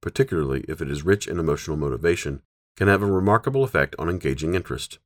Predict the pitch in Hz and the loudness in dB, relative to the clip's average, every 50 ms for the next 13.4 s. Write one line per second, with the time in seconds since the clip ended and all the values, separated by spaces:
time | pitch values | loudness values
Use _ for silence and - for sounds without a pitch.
0 | _ _ _ _ _ - 107 113 120 113 - 113 104 - - 104 101 95 92 85 | _ _ _ _ _ 2 4 6 6 6 4 2 2 4 4 4 4 4 2 0
1 | 85 80 - 107 104 - 78 71 71 73 78 87 - - - 101 - - - - | -2 -2 -4 -8 -4 -4 -2 -2 -2 -4 -4 -6 -6 -2 -2 -2 -2 -2 -2 0
2 | 98 95 62 50 - 62 62 - - - 80 82 - - 80 78 76 76 76 76 | 0 0 0 -2 -4 -6 -6 -6 -8 -8 -8 -6 -2 -2 -2 0 0 0 -2 -4
3 | - - - 139 - - - - - _ _ _ - - 95 87 - 104 107 110 | -2 0 0 0 0 -2 -8 -12 -14 _ _ _ 0 0 0 2 4 4 4 4
4 | 110 - - 113 101 98 98 - - - 104 98 98 - 67 - - - - _ | 2 0 -4 -4 -2 -2 -2 -4 -4 -4 -4 -4 -2 -4 -4 -4 -6 -12 -18 _
5 | - 80 80 85 80 - - 113 113 104 92 87 87 80 - 85 87 82 90 110 | -8 -6 -4 -4 -4 0 0 2 2 2 2 0 0 -2 -4 -6 -4 -2 0 2
6 | 120 98 69 76 67 64 - - - 76 - 71 71 82 92 - - - - - | 0 0 0 -2 -2 -2 -4 -8 -12 -10 -8 -4 -2 -2 -2 -2 -6 -10 -10 -10
7 | 69 71 78 82 78 67 58 - - _ _ _ _ _ _ _ - 101 - - | -8 -6 -4 -2 -2 -2 -4 -8 -12 _ _ _ _ _ _ _ -12 -6 2 2
8 | 120 117 - 113 - - 95 - - - 110 104 107 107 107 107 - 107 95 95 | 2 2 2 -4 -2 -2 -4 -4 0 2 6 6 8 6 6 4 0 -2 -2 2
9 | 90 80 73 - - 80 78 - - 80 80 80 76 69 67 - - - - - | 2 2 0 0 -2 -6 -6 -4 -4 -4 -2 0 0 0 0 -2 -4 -6 -4 0
10 | - 117 110 - - - 69 67 - _ _ _ _ 73 69 78 95 95 78 - | 0 0 0 -2 -6 -8 -8 -10 -10 _ _ _ _ -6 -2 0 0 0 0 -2
11 | - - - 87 80 - 67 - - _ 76 73 60 - - - - _ _ _ | -8 -10 -8 -8 -6 -6 -6 -8 -8 _ -4 -4 -4 -4 -8 -14 -20 _ _ _
12 | _ _ _ _ _ _ _ _ 101 107 104 - 98 - - 95 - - - 98 | _ _ _ _ _ _ _ _ 2 2 2 0 -2 0 0 0 0 0 2 2
13 | 101 95 87 80 76 73 - | 4 4 4 4 2 0 -2